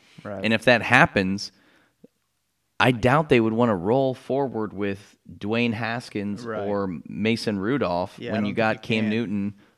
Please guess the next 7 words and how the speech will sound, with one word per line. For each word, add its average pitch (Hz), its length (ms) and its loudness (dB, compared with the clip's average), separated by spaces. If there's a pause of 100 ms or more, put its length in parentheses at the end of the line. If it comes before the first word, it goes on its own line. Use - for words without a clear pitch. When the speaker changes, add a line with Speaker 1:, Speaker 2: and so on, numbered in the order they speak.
Speaker 2:
former 110 260 -2
M 104 180 -4
V 95 120 -6
P, 107 540 -4 (320)
free 113 260 -2
agent. 117 380 0 (540)
Speaker 1:
Right. 117 260 -14